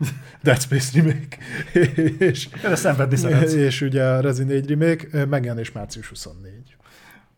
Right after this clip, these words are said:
Speaker 2: <clears throat> Egyébként nézzetek meg azt a gameplay trailert, elég sokat elárul arról, milyen lesz a játék. Spoiler,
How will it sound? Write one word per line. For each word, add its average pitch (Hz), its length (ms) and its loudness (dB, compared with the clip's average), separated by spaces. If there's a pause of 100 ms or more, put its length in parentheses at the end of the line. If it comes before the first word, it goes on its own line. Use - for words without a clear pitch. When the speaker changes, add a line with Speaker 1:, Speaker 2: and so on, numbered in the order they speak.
(180)
Speaker 2:
<clears throat> 156 680 2
Egyébként 156 240 -2
nézzetek 127 280 -4
meg 127 100 -2
azt 127 140 -4
a 131 40 -4
gameplay 127 360 -6
trailert, 123 400 -8
elég 123 180 -8
sokat 123 280 -12
elárul 117 320 -8
arról, 120 220 -8
milyen 123 240 -6
lesz 117 180 -10
a 127 40 -6
játék. 139 500 -2 (320)
Spoiler, 151 840 -2